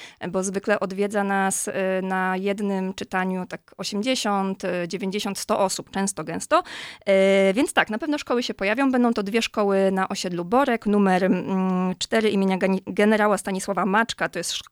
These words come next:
szkoła przy Powstańców Śląskich. E, numer czterdzieści siedem imienia Noblistów Polskich, to jest, e, szkoła przy ulicy Januszowickiej. Mm, ale też zwiedzimy wnętrza zajezdni tramwajowej Borek, mm, więc no to już tu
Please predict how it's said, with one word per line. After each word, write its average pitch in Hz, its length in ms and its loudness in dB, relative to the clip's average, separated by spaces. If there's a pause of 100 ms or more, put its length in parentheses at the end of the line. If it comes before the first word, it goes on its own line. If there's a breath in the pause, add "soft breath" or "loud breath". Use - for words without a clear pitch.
szkoła 196 300 -2
przy - 140 -8
Powstańców 190 480 -8
Śląskich. 226 580 -6 (380 loud breath)
E, 190 180 2
numer 226 260 4
czterdzieści 202 480 -6
siedem 226 300 0
imienia 190 260 0
Noblistów 196 540 -4
Polskich, 214 420 -4
to 220 160 -4
jest, - 300 -4
e, 175 140 -4
szkoła 196 260 -4
przy - 180 -8
ulicy 185 320 -6
Januszowickiej. 185 800 -4 (480 loud breath)
Mm, 196 480 4 (220)
ale 185 160 4
też - 260 0
zwiedzimy 240 520 0
wnętrza 240 580 0
zajezdni 208 920 2
tramwajowej 190 540 2
Borek, 170 520 0 (120)
mm, 180 460 -4 (240)
więc 196 280 -6 (420)
no 196 160 -8
to 240 100 0
już 240 160 2
tu 240 100 -4